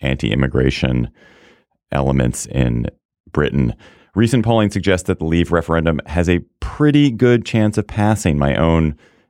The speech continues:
amateur American reading based on U S polls is that A, it's gaining support, and B,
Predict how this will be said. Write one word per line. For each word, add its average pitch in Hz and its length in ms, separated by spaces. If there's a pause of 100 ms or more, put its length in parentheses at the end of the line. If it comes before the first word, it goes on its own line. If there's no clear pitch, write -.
amateur 78 340
American 71 380
reading 69 340
based 73 320
on 71 120
U 69 120
S 67 80
polls 67 520
is 67 420 (420)
that - 240 (360)
A, 85 240
it's 69 120
gaining 76 260
support, 73 380
and 67 180
B, 73 460